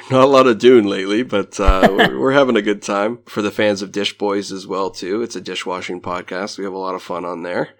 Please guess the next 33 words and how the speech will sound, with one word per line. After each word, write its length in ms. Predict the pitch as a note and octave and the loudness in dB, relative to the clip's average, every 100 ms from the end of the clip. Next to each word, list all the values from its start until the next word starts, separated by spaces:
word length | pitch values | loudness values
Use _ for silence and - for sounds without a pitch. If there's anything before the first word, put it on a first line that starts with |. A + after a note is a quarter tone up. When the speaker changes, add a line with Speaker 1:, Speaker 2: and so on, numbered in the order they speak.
| _ | _
Speaker 1:
There's 640 | - F#2+ - - - - - | -10 -8 -8 -8 -8 -12 -8
Jake 220 | A2+ G#2 | -6 -6
DeFacto's 1080 | G#2+ G#2+ G#2+ A#2 A2+ A2+ A#2 - - - - | -4 -4 -2 -2 -4 -4 -8 -8 -8 -8 -4
Tales 240 | A2 G#2+ | -4 -2
from 80 | A2+ | -2
the 80 | G#2+ | -4
Clicked. 420 | - F#3+ - - | -2 -4 -4 -8
Love 200 | F2 G2 | -6 -2
that 160 | G2 - | -2 -2
show. 420 | - F3 G3 - - | -2 -2 -2 -6 -2
Speaker 2:
That 140 | D#3+ | 2
show 120 | G#3 | 4
is 100 | F3 | 4
great. 300 | C#3 C#3 C#3+ | 4 2 4
He's 200 | D3+ D3+ | 2 6
awesome, 260 | B2+ B2 A2+ | 6 6 4
Speaker 1:
Joe 220 | B2+ D#3 | 4 4
Speaker 2:
too. 60 | D#3 | 4
Speaker 1:
has 120 | C3 | 0
been 280 | A#2+ G#2 - | -2 -2 -4
killing 360 | - C3+ D3 D3 | -4 2 4 4
it 80 | C#3 | 2
lately 340 | C#3+ C#3+ D3+ | 2 2 2
on 160 | C3+ A2 | 2 4
Live 260 | A2+ B2 | 4 2
at 80 | B2 | -2
five. 440 | - C3 D3+ F3 - | -2 0 0 -4 -6
Speaker 2:
His 100 | D#3 | -2
show 180 | D3 A#2+ | 0 -2
is 80 | - | -2
so 180 | A2 | -4
good, 220 | G#2+ G#2+ - | -2 -6 -6
too. 240 | A2 | -8